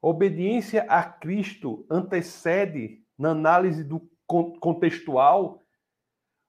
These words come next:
a primeira vez em que o Espírito é falado como um presente ali que nos é dado. Isso nos faz pensar algo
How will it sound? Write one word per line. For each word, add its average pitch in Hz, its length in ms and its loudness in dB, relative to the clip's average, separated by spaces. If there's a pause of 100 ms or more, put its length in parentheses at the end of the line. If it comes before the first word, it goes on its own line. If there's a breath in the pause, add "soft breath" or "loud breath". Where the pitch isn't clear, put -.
(240)
a 175 240 8
primeira 196 560 0
vez 202 260 2
em 202 160 -2
que 208 220 -6
o 202 40 -2
Espírito 208 540 -6
é 185 80 -4
falado 190 480 0
como 208 180 -4
um 196 140 -6
presente 208 880 0
ali 175 300 -2
que 208 140 -10
nos 185 240 -2
é 185 100 2
dado. 139 500 4 (2000)
Isso 165 300 -12
nos 175 220 -8
faz 170 240 0
pensar 127 840 0 (1160)
algo 135 680 2